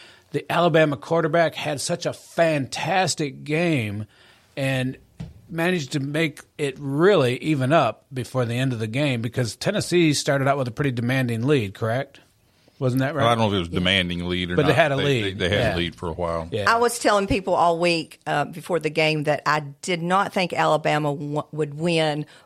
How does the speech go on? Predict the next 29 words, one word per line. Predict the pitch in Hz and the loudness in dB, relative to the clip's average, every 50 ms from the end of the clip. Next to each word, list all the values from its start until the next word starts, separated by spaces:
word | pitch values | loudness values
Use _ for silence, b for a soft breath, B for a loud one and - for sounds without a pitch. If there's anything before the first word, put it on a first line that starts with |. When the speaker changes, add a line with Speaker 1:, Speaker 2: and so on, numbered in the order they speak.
| B | B
Speaker 3:
because | - 165 - - 196 165 151 151 151 143 - | -4 -4 -2 0 2 2 4 2 2 0 0
there | - 165 156 | 0 2 2
was | 156 147 - 170 | 2 0 0 0
no | 160 160 160 | 2 4 4
way | 160 160 156 151 151 | 4 4 4 4 2
that | 147 147 - | 0 0 0
Alabama | - 147 147 147 139 151 151 151 151 147 143 | 2 2 2 2 2 0 0 0 0 -2 -4
was | 147 147 139 - | -6 -8 -10 -8
going | - 151 143 143 143 139 | -6 -4 -2 -2 -4 -6
to | - - 151 | -6 -8 -10
win | 139 143 151 151 147 147 143 143 147 | -10 -6 -6 -4 -2 -2 -2 -4 -6
sixteen | - - - - - - - - - - 180 160 156 156 | -6 -4 -4 -4 -4 -4 -8 -6 -4 -2 -2 0 0 -2
years | 156 151 151 143 135 - | -2 -2 -4 -4 -6 -6
in | 143 139 | -6 -6
a | 139 | -4
row | 139 143 143 139 135 135 139 B B B B B - | -2 0 0 0 0 -2 -4 B B B B B -2
because, | 165 160 - 175 151 151 147 - | -2 0 2 2 2 2 2 0
of | - - | -6 -12
course, | - - 151 143 139 | -6 -4 -4 -4 -4
sixteen | - - - 160 - - - - - 160 151 151 147 143 147 143 - _ | -6 -4 -6 -6 -6 -6 -10 -4 -2 -2 -2 -2 -2 -4 -6 -8 -6 _
is | 151 143 - | -8 -6 -4
the | - 143 | -4 -4
number | 139 139 135 139 135 135 | -2 -2 -2 -2 -4 -4
of | - - 139 135 135 139 - | -4 -2 -2 -4 -4 -6 -8
the | 147 | -8
greatest | 127 - 135 135 131 135 131 - | -4 -2 -2 -2 -4 -6 -12 -6
football | - - - 143 143 156 | -6 -6 -4 -4 -6 -6
player | - - - - 147 139 131 - - | -6 -6 -4 -4 -2 -2 -4 -6 -6
in | - 147 139 131 139 - | -8 -8 -6 -6 -8 -10